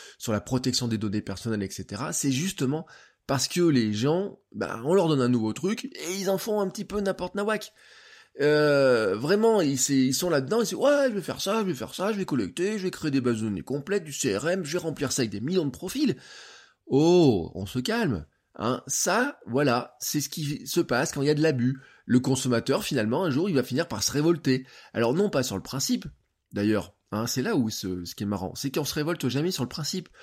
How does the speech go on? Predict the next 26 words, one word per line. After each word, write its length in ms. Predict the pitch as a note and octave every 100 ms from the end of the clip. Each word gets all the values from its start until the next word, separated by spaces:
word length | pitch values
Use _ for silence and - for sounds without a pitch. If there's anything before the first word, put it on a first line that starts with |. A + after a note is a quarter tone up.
| - -
On 100 | -
se 80 | -
révolte 320 | G3 D3 C3
pas 160 | A#2+ G3+
sur 140 | B2+
le 40 |
principe 360 | - A2 G#2+ E3
de 60 | B2
faire 180 | G#2+
du 80 | G#2
marketing, 560 | F#2+ - A2+ A#2 D3+ E3
se 220 | C#3+ G#2+
collecter 340 | G2 A2 G#2
de 60 | G#2+
la 80 | F#2+
data, 400 | F#2 G2 D3 D#3
mettre 140 | A#2+
de 60 | G2+
la 120 | G2
pub. 260 | - F#3 C#3+ - - - _
Non, 280 | D#3 F#3 -
en 80 | -
fait, 220 | G3 G3+
on 80 | A#2+
se 120 | -
révolte 500 | F#2+ G2 A#2+ F#3+ -